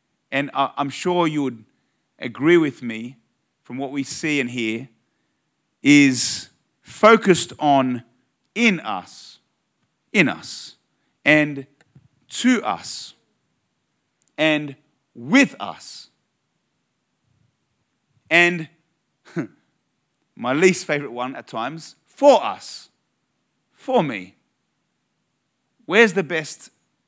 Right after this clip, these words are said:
church for me? But it's what God does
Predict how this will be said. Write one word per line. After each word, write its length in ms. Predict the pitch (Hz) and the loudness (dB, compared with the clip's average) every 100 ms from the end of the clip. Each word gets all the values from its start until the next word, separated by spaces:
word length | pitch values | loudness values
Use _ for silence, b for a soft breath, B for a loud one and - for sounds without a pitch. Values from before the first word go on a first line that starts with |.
| _ _ | _ _
church 400 | - 151 139 - _ | -10 -6 -6 -8 _
for 260 | - 269 185 | -4 0 0
me? 300 | 123 85 - _ _ _ _ _ _ _ _ _ _ _ _ _ _ _ _ _ _ _ _ _ _ _ _ _ _ _ _ _ _ _ - | -2 -8 -14 _ _ _ _ _ _ _ _ _ _ _ _ _ _ _ _ _ _ _ _ _ _ _ _ _ _ _ _ _ _ _ -4
But 120 | 180 | -2
it's 160 | 185 160 | -2 0
what 240 | 180 139 | -2 -2
God 380 | 190 220 220 143 | 0 2 0 0
does 380 | 185 180 139 | 2 2 -2